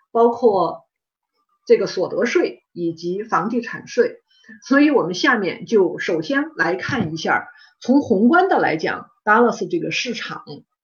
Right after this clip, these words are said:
它这几年到底是怎么样的。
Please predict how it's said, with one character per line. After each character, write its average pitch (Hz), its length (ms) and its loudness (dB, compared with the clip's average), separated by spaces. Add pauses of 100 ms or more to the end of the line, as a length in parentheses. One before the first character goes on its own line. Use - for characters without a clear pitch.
(120)
它 180 380 2
这 240 140 2
几 - 140 -8
年 156 400 -8
到 208 160 0
底 170 140 -10
是 156 440 -8
怎 151 140 -8
么 - 100 -18
样 240 300 -2
的。 - 160 -14